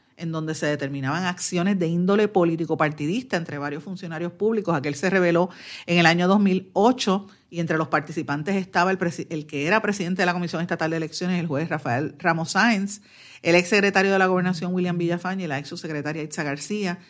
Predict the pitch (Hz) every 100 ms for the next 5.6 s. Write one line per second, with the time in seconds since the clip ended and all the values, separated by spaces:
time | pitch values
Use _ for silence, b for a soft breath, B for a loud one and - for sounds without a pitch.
0 | _ 139 143 151 147 170 170 165 160 151
1 | 160 175 165 156 165 - - 160 165 170
2 | 160 175 160 170 165 160 B B B -
3 | 165 165 180 202 185 160 156 170 196 208
4 | 208 214 220 208 160 180 175 190 196 185
5 | 185 170 160 185 202 156